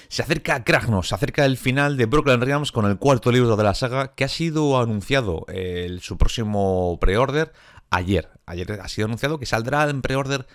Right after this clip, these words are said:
este sábado que viene, así que ya muy prontito tendremos el final de Broken Realms y con ello el final de segunda edición, porque además este sábado también, creo que es sábado día, es el sábado, el día veintinueve,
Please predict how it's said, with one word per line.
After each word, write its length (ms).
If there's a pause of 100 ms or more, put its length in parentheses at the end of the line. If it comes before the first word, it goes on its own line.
(280)
este 220
sábado 280
que 120
viene, 260
así 240
que 140
ya 120
muy 260
prontito 720 (400)
tendremos 580
el 220
final 520
de 140
Broken 340
Realms 380 (300)
y 120
con 160
ello 220
el 80
final 460
de 160
segunda 260
edición, 320
porque 200
además 360
este 320
sábado 280
también, 280
creo 160
que 60
es 80
sábado 280
día, 840
es 160
el 80
sábado, 320
el 160
día 80
veintinueve, 580